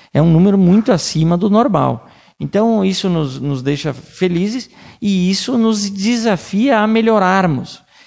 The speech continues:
que é aquilo que eu, eu sempre, quando me manifesto, vocês sabem, é quase um mantra meu,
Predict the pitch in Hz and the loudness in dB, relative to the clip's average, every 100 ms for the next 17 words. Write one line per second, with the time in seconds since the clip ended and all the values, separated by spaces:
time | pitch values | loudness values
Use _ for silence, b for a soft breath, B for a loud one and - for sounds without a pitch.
0 | _ 131 131 151 - 170 175 160 139 - | _ -2 0 0 -2 -4 -2 -2 -4 -6
1 | 139 127 - 170 180 170 156 156 147 131 | -6 -4 -2 0 -2 -4 -4 -2 0 0
2 | 123 123 131 156 175 170 131 117 131 113 | -2 -2 -4 -4 -4 -8 -10 -8 -8 -10
3 | B B B B - 135 139 156 156 135 | B B B B -10 -4 -2 0 -2 -2
4 | - 143 147 147 143 156 170 156 127 123 | -2 -2 0 -2 0 0 0 -2 -4 -2
5 | 139 180 | -4 -6